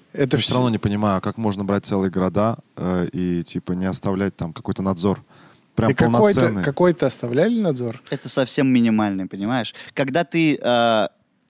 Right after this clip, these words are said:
Speaker 3: вот такую силу показываешь, когда ты с такой лёгкостью сломляешь армию противника,
Speaker 1: Да, да,
Speaker 3: тебе
Speaker 1: морально
Speaker 3: уже
Speaker 1: нуле.
Speaker 3: особо не надо ничего делать, чтобы просто подчинить себе главного князя,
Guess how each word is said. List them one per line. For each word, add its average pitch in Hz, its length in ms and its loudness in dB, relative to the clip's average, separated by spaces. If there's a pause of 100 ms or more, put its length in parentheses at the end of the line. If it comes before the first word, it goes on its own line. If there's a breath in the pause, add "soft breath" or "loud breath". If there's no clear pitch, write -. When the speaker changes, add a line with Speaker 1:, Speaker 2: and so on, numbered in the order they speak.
(340)
Speaker 3:
вот 135 220 0
такую 151 340 2
силу 117 380 2
показываешь, 135 680 0
когда 123 300 -2
ты 127 180 -2 (140)
с - 160 -4
такой 135 280 2
лёгкостью 123 640 2
сломляешь 113 640 2 (280 loud breath)
армию 113 360 2
противника, 139 680 2
Speaker 1:
Да, 135 40 0
да, 123 80 -6 (120)
Speaker 3:
тебе 139 100 2
Speaker 1:
морально 139 220 6
Speaker 3:
уже 147 160 6
Speaker 1:
нуле. 135 100 4
Speaker 3:
особо 135 360 2
не 123 140 6
надо 123 260 2
ничего 104 380 -4
делать, 113 300 0
чтобы 101 320 0
просто 110 320 0
подчинить 113 420 0
себе 107 180 -2
главного 104 480 0
князя, 117 440 -2